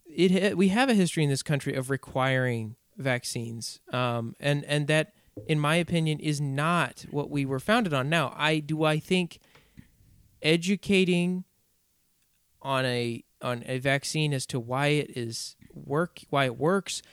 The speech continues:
and having proof that it works, okay, for what you claim it works for, then most sane people would take it.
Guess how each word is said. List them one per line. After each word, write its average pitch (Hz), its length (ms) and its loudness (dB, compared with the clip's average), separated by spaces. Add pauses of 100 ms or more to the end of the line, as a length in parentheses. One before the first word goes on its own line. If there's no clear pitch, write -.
(200)
and 170 260 2
having 165 460 2
proof 196 380 2
that 160 200 2
it 147 180 -2
works, - 720 0 (440)
okay, 139 260 0
for 170 440 0
what 165 300 -2
you 170 140 2
claim 185 380 2
it 214 120 0
works 220 300 0
for, 117 380 -8 (2000)
then 156 460 0
most 208 520 2
sane 208 320 0
people 214 420 -2
would 170 260 -4
take 247 260 -2
it. 120 180 -4